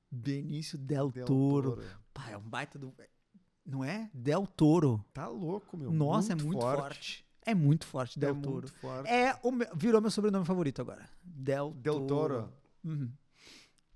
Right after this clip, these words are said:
Speaker 2: Bah,
Speaker 1: Não,
Speaker 2: Del Toro é
Speaker 1: é
Speaker 2: bom.
Speaker 1: difícil
Speaker 2: Eu
Speaker 1: de
Speaker 2: tinha
Speaker 1: bater.
Speaker 2: pensado num sobrenome esses dias também que eu gostava muito. O Keitel eu gosto muito, do Harvey
Speaker 1: Keitel.
Speaker 2: Harvey Keitel.
Speaker 1: Keitel.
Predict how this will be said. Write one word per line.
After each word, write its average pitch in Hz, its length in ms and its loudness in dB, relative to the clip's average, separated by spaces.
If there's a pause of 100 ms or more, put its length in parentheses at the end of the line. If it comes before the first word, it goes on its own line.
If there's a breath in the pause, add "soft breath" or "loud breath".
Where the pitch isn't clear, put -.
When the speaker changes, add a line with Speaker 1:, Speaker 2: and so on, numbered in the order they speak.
(220)
Speaker 2:
Bah, 135 120 0
Speaker 1:
Não, 196 80 4
Speaker 2:
Del 110 140 -6
Toro 143 260 -2
é 147 40 -2
Speaker 1:
é 143 40 4
Speaker 2:
bom. - 0 -
Speaker 1:
difícil 165 220 2
Speaker 2:
Eu - 20 0
Speaker 1:
de - 0 -
Speaker 2:
tinha 151 120 6
Speaker 1:
bater. 143 140 0
Speaker 2:
pensado 170 340 -2
num 165 140 -8
sobrenome 139 520 -8
esses 123 120 -14
dias 127 180 -12
também 123 200 -14
que 117 40 -14
eu 123 60 -12
gostava 120 420 -14
muito. 123 400 -10 (1600)
O 123 60 -14
Keitel 139 520 -2
eu 131 100 -2
gosto 120 300 -6
muito, 123 220 -10
do 98 120 -14
Harvey 135 220 0
Speaker 1:
Keitel. 123 260 -4
Speaker 2:
Harvey 135 240 2
Keitel. 123 600 -6 (160)
Speaker 1:
Keitel. 123 600 -6